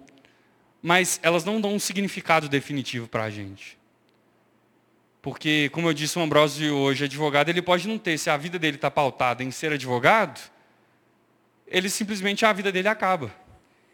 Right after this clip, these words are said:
E não é à toa que a gente vê muita gente entrando em colapso.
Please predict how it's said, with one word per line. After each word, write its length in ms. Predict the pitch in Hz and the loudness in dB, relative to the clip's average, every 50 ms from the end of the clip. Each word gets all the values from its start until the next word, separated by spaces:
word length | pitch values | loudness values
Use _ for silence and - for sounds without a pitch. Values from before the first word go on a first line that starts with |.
| _ - | _ -8
E 60 | - | -6
não 240 | 160 165 165 170 175 | -2 -2 0 0 2
é 80 | 180 190 | 2 2
à 100 | 185 165 | 0 -2
toa 320 | - - 156 147 156 170 | 0 2 2 4 4 2
que 100 | 170 190 | 2 0
a 40 | 180 | 0
gente 920 | 165 185 190 175 - - 190 185 170 156 139 123 113 107 101 101 98 95 98 - _ _ _ _ _ _ _ _ _ _ _ _ _ | 0 -2 -4 -6 -6 -6 -6 -4 -2 -2 -2 -2 -2 -2 -4 -6 -8 -10 -14 -18 _ _ _ _ _ _ _ _ _ _ _ _ _
vê 500 | - 123 113 123 143 160 175 180 170 147 - - - _ - | -14 -6 2 4 4 4 4 2 -2 -6 -14 -20 -20 _ -6
muita 300 | 151 175 214 214 233 202 | -2 -2 0 0 0 0
gente 1160 | 160 156 180 180 196 196 - - 214 214 214 208 196 185 170 156 139 120 110 104 101 95 92 - _ _ _ _ _ _ _ _ _ _ _ _ _ _ _ _ - | 0 0 -2 -4 -4 -4 -6 -4 -4 -2 -2 -2 -2 -2 -2 -2 -2 -2 -2 -6 -8 -10 -12 -14 _ _ _ _ _ _ _ _ _ _ _ _ _ _ _ _ -6
entrando 320 | - 208 190 202 214 214 220 | -6 -4 0 0 0 2 2
em 20 | |
colapso. 720 | 220 - 240 220 196 185 190 - - - - - - - | 4 6 6 8 8 6 4 2 -6 -14 -14 -14 -18 -20